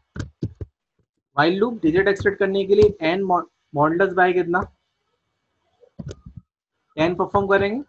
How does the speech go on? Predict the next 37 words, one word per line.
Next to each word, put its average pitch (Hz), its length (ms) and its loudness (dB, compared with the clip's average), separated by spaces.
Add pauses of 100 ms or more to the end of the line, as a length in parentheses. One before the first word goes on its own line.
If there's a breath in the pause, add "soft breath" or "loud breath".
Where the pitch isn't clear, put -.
और 143 140 0
ये 156 60 0
हो 165 80 0
जाएगा 165 340 0
sum 196 260 0
equal 165 400 0
to 208 140 2 (640)
sum 175 380 0
plus 170 340 -2 (1040)
D। 135 180 -4 (880)
और 143 80 -2
next 190 280 -4
time 226 140 0
के 226 80 -2
लिए 226 100 0
number 190 260 0
को 202 100 4
reduce 185 280 0
करेंगे, 196 280 -2
तो 190 60 -2
number 175 260 -2
reduce 175 260 0
करने 180 220 -6
के 180 180 -2
N 170 160 -4
equal 180 240 -4
to 175 100 0
N 165 140 -4
divide 160 260 -2
by 175 120 -2
कितना 160 220 -2
हो 160 100 0
जाएगा, 156 240 -2
ये 156 100 -2
टेन 156 240 -2
हो 165 100 -2
जाएगा। 160 320 -2